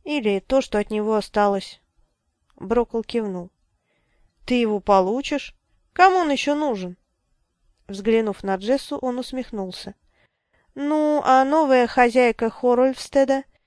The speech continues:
я полагаю, предстанет перед нами во всей красе?" "В том, что мне одолжили?" —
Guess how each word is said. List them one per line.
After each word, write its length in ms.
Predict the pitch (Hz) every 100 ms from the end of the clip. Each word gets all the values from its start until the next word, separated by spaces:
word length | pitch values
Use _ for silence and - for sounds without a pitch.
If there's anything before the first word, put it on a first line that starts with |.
| _ _
я 240 | 254 277
полагаю, 640 | 269 277 269 254 262 262 262
предстанет 720 | - 262 254 - 415 403 -
перед 240 | 226 214
нами 280 | 208 202 202
во 100 | 196
всей 220 | - 202
красе?" 520 | - 208 202 - 185 - _ _ _ _ _ _ _ _ _ _ _ _ _ _ _ _
"В 140 | -
том, 300 | - 294 320 302
что 220 | - 254
мне 260 | 254 262
одолжили?" — 800 | 247 247 240 247 240 311 359 240